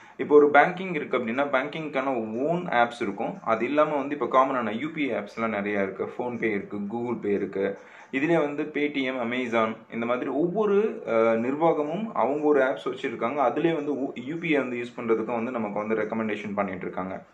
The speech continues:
So, அ, coming to the point, Social media வந்து நம்ம எந்த அளவுக்கு வந்து ப்ராப்பரா யூஸ் பண்ணலாம் அப்படின்னு சொல்லிட்டு.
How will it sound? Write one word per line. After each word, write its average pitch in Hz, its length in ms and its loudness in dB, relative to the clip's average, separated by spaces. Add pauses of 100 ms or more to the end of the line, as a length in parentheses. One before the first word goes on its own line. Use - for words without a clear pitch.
(760)
So, 110 220 0 (760)
அ, 120 60 4 (380)
coming 180 200 0
to 175 120 0
the 120 80 2
point, 104 320 -2 (380)
Social 220 460 6
media 135 260 4
வந்து 120 220 0
நம்ம 131 160 -4
எந்த 127 260 0
அளவுக்கு 127 280 0
வந்து 120 140 -4
ப்ராப்பரா 107 360 0
யூஸ் 101 220 -6
பண்ணலாம் 92 380 -8 (200)
அப்படின்னு 95 200 -4
சொல்லிட்டு. 90 420 -4